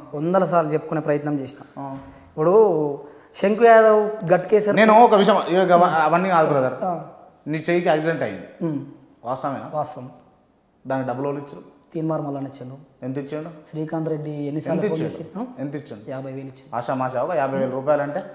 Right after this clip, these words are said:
Speaker 1: ఉం?
Speaker 2: యాభై వేల రూపాయలు అంటే ఆషామాషా?
Speaker 1: ఆ యాభై వేలకు కూడా తీన్మార్ మల్లన్న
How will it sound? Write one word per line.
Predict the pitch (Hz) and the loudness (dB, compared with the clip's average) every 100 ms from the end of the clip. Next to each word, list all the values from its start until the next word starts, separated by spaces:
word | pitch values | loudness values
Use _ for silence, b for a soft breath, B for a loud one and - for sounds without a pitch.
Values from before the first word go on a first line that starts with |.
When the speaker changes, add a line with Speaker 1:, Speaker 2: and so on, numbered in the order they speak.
| - | -12
Speaker 1:
ఉం? | 208 - _ 127 | -12 -14 _ -2
Speaker 2:
యాభై | 151 175 | 0 2
వేల | 175 | 0
రూపాయలు | 170 170 196 | 0 2 2
అంటే | 196 | 2
ఆషామాషా? | 196 143 139 165 170 156 151 - - - | 0 0 -2 0 0 -2 -2 -6 -10 -12
Speaker 1:
ఆ | 143 | -8
యాభై | 151 156 175 185 | -4 -2 0 0
వేలకు | 190 185 165 | 0 0 0
కూడా | 175 180 190 170 - - - - _ _ 175 | 0 0 0 -4 -8 -18 -20 -20 _ _ -6
తీన్మార్ | 175 185 175 | -2 0 0
మల్లన్న | 175 165 170 165 165 | 0 -2 -2 -4 -6